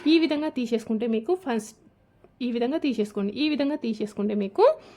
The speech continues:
ఆ, ఇక్కడ ముడత అనేది రాకుండా పర్ఫెక్ట్గా కుదురుతుంది. ఓకేనా? మీకు ఇంకేమైనా డౌట్ ఉంటే తప్పకుండా కామెంట్ బాక్స్లో కామెంట్ చేయడం మాత్రం మర్చిపోవద్దు. ఓకే, మీకు నచ్చినా కూడా మెసేజ్ చేయండి.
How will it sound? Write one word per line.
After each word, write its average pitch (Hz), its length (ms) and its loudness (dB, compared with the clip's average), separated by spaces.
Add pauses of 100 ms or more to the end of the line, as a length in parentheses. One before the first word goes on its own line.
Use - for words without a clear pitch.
(800)
ఆ, 226 300 -2
ఇక్కడ 294 200 0
ముడత 269 340 4
అనేది 294 300 4
రాకుండా 233 400 0
పర్ఫెక్ట్గా 240 720 -2
కుదురుతుంది. 214 680 -2
ఓకేనా? 285 320 -4
మీకు 269 260 -4
ఇంకేమైనా 247 680 0
డౌట్ 202 300 2
ఉంటే 220 160 -2
తప్పకుండా 285 520 -4
కామెంట్ 226 400 0
బాక్స్లో 208 300 -2
కామెంట్ 233 380 -4
చేయడం 214 200 -6
మాత్రం 311 380 -2
మర్చిపోవద్దు. 214 920 -4 (400)
ఓకే, 262 180 4
మీకు 339 200 0
నచ్చినా 277 440 0
కూడా 285 300 0 (520)
మెసేజ్ 262 420 2
చేయండి. 185 240 -6